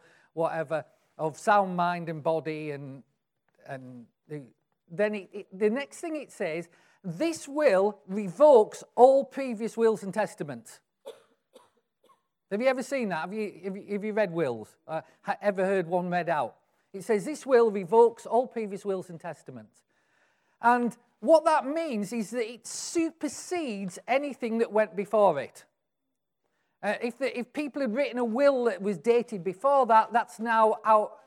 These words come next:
th-, that's now of no effect. So this will supersedes all will, previous wills and testaments. Now, the, the New Testament, the good news that we have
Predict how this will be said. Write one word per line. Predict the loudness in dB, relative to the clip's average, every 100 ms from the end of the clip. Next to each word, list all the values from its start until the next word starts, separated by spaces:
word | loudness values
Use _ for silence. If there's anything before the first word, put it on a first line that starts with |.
| _ -20
th-, | -20 -4
that's | -4 -4 -2
now | 0 0
of | 0
no | 0 2 2
effect. | 0 -4 -4 _ _ _ _ _ _ _ _
So | -2
this | -2 -6
will | 2 2 2
supersedes | -6 -10 -10 -14 -10 -8 -8 -10 0
all | 4 4 4
will, | 2 0 -4
previous | -8 -10 -8 -6
wills | -4 -4 -6
and | -6
testaments. | -6 -6 -14 -14 _ _ _ _ _ _ _ _ _ -2
Now, | 2 2 2
the, | 2 2 -4
the | -2
New | 0 -2 -2
Testament, | 0 0 -2 -4 -2 0
the | -2
good | 2 2 2
news | -2 -2 -4
that | -4 -6
we | -4 -4 -4
have | 0 2 2